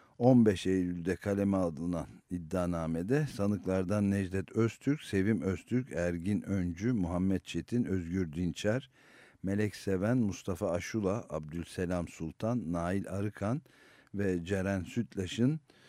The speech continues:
Ergenekon soruşturmasından haklarında işlem yapılanlarla irtibat olduğu yönündeki iddiayı işleyen tespit tutanağının savcılığa gönderildiği de ifade edilmiş.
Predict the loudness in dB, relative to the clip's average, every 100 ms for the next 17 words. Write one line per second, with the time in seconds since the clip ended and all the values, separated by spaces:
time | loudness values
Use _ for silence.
0 | -20 -20 -20 -6 -2 0 2 0 0 4
1 | 4 4 2 0 0 -4 -2 0 -2 -2
2 | 0 2 2 0 -4 -2 0 2 2 2
3 | 2 0 0 -8 -2 4 6 6 4 2
4 | 2 4 4 4 2 0 0 -2 0 4
5 | 4 2 -2 -2 -2 2 4 4 4 4
6 | 0 -2 -6 -4 0 2 4 2 0 _
7 | -20 -20 -20 -20 -20 -20 -20 -10 -6 0
8 | 4 4 6 4 4 0 -2 0 2 2
9 | 2 2 4 4 4 2 2 4 4 2
10 | 2 0 0 -2 -4 2 4 6 4 2
11 | 2 2 2 0 -2 -4 -2 -2 -4 -12